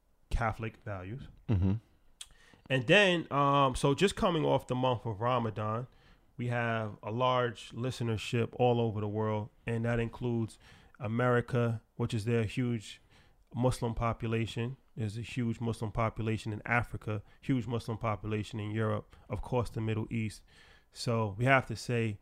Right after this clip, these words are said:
Speaker 1: assalamu alaikum to all of the Muslims that,
Speaker 2: Yes,
Speaker 1: that,
Speaker 2: yes,
Speaker 1: uh,
Speaker 2: yes.
Speaker 1: that tune in. And, uh, one thing about Islam is that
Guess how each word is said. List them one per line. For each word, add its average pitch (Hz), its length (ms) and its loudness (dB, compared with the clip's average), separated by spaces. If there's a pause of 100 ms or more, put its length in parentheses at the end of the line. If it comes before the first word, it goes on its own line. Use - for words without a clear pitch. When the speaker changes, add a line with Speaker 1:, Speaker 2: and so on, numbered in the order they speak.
(200)
Speaker 1:
assalamu 120 520 2
alaikum 120 340 0
to 117 100 -4
all 127 280 4
of 120 100 0
the 117 80 0
Muslims 117 600 -2
that, 113 260 0
Speaker 2:
Yes, 104 140 4 (180)
Speaker 1:
that, - 20 2
Speaker 2:
yes, 101 220 2
Speaker 1:
uh, 113 60 0
Speaker 2:
yes. 107 180 4
Speaker 1:
that 120 200 2
tune 127 280 0
in. 123 180 0 (440)
And, 123 340 0
uh, 123 120 2
one 135 200 2
thing 139 240 2
about 117 340 0
Islam 123 460 -4
is 98 120 -10
that 117 320 -8